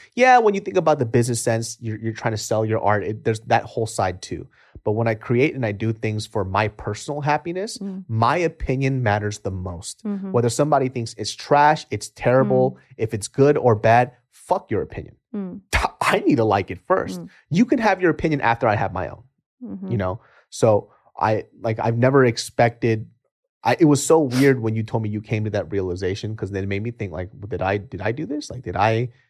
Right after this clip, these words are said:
Speaker 1: make her feel that she needed to please me?" But I, in my personal opinion, I didn't feel, feel like it was because I never been like that. Like, I've always
Speaker 2: Mm-hmm.
Speaker 1: just kind of done my own thing.
Speaker 2: Mm-hmm.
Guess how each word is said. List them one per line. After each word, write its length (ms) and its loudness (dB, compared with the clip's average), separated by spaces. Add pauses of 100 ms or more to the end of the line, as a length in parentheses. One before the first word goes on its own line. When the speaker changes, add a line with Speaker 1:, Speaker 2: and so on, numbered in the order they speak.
(140)
Speaker 1:
make 200 -4
her 80 0
feel 220 -2
that 120 -2
she 140 -10
needed 300 -6
to 80 -6
please 360 -8
me?" 220 -10 (460)
But 320 2 (360)
I, 60 -18 (260)
in 140 -2
my 140 2
personal 280 -2
opinion, 180 0
I 40 -2
didn't 160 -6
feel, 180 -6 (100)
feel 140 0
like 160 0
it 100 -4
was 220 2
because 220 -6
I 80 0
never 220 -4
been 180 -6
like 160 -10
that. 220 -12
Like, 120 -8
I've 140 0
always 200 0
Speaker 2:
Mm-hmm. 60 -10
Speaker 1:
just 160 -6
kind 140 -6
of 120 -8
done 200 -4
my 160 -8
own 200 -10
thing. 300 -8
Speaker 2:
Mm-hmm. 300 -8